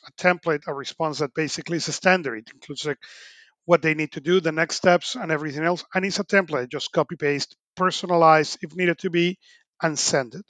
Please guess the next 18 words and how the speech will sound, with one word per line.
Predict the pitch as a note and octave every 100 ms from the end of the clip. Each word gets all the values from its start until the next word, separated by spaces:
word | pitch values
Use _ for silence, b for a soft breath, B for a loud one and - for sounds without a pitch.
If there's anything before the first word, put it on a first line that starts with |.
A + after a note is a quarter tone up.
| _ B B B B _ _ _ _ _ _ _ _ _ _ _ _ _ _ _ -
Um, | F3 D#3 D3 C#3+ C#3+ G#3+
so | - E3
those | C#3+ A#3 A#3+
are | G3+ F3
some | D#3+ - F#3+ F#3
of | D#3+
the | D#3
examples | D3 - D3+ C#3+ D3 C3+ -
that | D3+ C#3+
I | C3+ C3+ - b b b _ D#3
use | E3+ F#3+ -
this | D#3+ -
template | D3+ C3+ C#3+ -
and | C#3
software | - F#3+ G#3+ - D3+
that | C3+ C3+
I |
use | C3 B2+ C3 A#2+